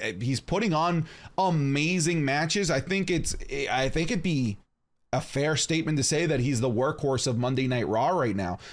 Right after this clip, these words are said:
Last week with Ivar of the Viking Raiders, this week with Drew McIntyre, both of them matches that went over fifteen minutes, both of them matches that were,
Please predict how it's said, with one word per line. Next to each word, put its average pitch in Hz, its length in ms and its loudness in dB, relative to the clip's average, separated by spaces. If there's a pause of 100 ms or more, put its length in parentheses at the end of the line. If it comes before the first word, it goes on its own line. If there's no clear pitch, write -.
(120)
Last 143 460 0
week 143 280 0
with 147 140 0
Ivar 131 460 2
of 127 80 0
the 113 80 0
Viking 139 400 0
Raiders, 151 400 0
this 120 320 0
week 143 260 -2
with 120 160 -2
Drew 139 180 0
McIntyre, 147 840 0 (220)
both 143 340 0
of 165 80 2
them 147 180 2
matches 131 420 0
that 127 140 2
went 127 160 0
over 123 240 0
fifteen 135 580 -2
minutes, 139 360 -2 (200)
both 143 360 0
of 147 100 0
them 135 160 0
matches 131 480 0
that 123 180 2
were, 117 480 2